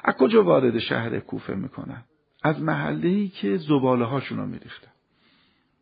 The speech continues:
از اونجا وارد می‌کنن. ببینید انقدر بیخردیه، انقدر جهالته، انقدر تبلیغات سوء اثر گذ-،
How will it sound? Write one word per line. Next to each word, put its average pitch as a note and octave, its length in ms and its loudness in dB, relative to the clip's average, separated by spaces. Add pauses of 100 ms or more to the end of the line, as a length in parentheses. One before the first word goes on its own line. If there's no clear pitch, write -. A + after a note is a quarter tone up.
(880)
از A#2 140 -2
اونجا A2+ 220 0
وارد F#2+ 200 -10
می‌کنن. - 400 -20 (1500)
ببینید G#3+ 340 2
انقدر C3+ 480 8
بیخردیه، D#3 1080 4
انقدر B2 480 6
جهالته، D#3+ 840 4
انقدر G#2+ 360 2
تبلیغات G3+ 680 2
سوء F3 360 0
اثر C#3+ 320 2
گذ-، B2+ 220 -4